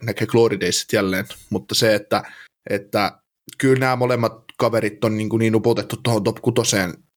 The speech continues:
ja uskon, että näitten, näitten kahden kaverin varaan rakennetaan tuota tulevaisuutta myös.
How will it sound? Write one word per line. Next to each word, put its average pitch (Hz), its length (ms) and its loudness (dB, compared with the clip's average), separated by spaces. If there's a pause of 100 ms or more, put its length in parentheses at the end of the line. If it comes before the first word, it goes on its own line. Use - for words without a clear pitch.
(160)
ja 104 80 2
uskon, 113 300 2
että 107 140 0
näitten, 110 480 0
näitten 120 380 -2
kahden 113 300 -2
kaverin 113 480 -2 (300)
varaan 117 420 0
rakennetaan 113 540 -2
tuota 95 200 -10
tulevaisuutta 92 560 -4
myös. 95 380 0